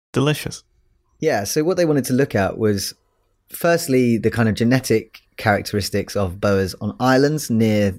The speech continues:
Speaker 2: mainland Central America, and also the physical features of these boas to sort of confirm whether or not there were these seeming differences. And you've got differences in body size and shape, as well as head morphology.
Speaker 1: Yeah.
Speaker 2: So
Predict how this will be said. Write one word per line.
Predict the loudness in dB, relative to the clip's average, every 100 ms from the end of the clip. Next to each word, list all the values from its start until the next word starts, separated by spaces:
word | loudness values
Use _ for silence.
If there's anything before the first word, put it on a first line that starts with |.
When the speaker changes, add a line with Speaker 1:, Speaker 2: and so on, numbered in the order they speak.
| -6
Speaker 2:
mainland | -2 0 0 -2 -4 -8 -10
Central | -12 -6 0
America, | 0 2 2 0 -6 -20 -8
and | 0 2
also | 2 2 2 2 0 -8 _
the | -8
physical | 0 0 0 -2 0 0 -4 -10 _ _
features | -4 -4 -4 -8
of | -6
these | -6 -4
boas | -2 -2 -4 -6 -12 -16 -16 -14 -6
to | -2
sort | 0 -2
of | -4 -6
confirm | -2 -2 0 0 2
whether | 0 0
or | 0
not | -2
there | 0 0
were | 2 0
these | 0 -2 -4
seeming | -10 -4 0 2 2
differences. | 0 -2 -4 -2 -2 -2 -2 -2
And | 0 0
you've | 0
got | 0
differences | 0 -2 -2 -2
in | 0
body | 0 0 0
size | 0 0 0
and | -2
shape, | 0 0 0
as | 0
well | 2 2
as | 0
head | 0 -2 -2 -6
morphology. | 0 0 2 0 2
Speaker 1:
Yeah. | 2
Speaker 2:
So | 2 2 0